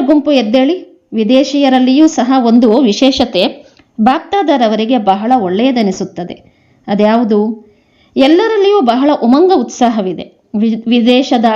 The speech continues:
ಕೋಣೆ ಕೋಣೆಯಲ್ಲಿಯೂ ತಂದೆಯ ಸ್ಥಾನವನ್ನು ನಿರ್ಮಾಣ ಮಾಡಬೇಕು ಹಾಗೂ ಮಾಡಿಯೂ ಇದ್ದಾರೆ. ಈ ವರ್ಷ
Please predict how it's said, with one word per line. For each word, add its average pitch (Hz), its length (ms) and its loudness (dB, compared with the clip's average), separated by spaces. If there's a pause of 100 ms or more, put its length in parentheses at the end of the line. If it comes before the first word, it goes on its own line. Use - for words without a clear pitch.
(120)
ಕೋಣೆ 285 280 0
ಕೋಣೆಯಲ್ಲಿಯೂ 262 1120 0 (200)
ತಂದೆಯ 330 400 0
ಸ್ಥಾನವನ್ನು 247 600 0
ನಿರ್ಮಾಣ 220 460 0
ಮಾಡಬೇಕು 202 760 -2 (420)
ಹಾಗೂ 311 600 0 (380)
ಮಾಡಿಯೂ 233 460 4
ಇದ್ದಾರೆ. 220 520 0 (540)
ಈ 302 100 2
ವರ್ಷ 302 300 -2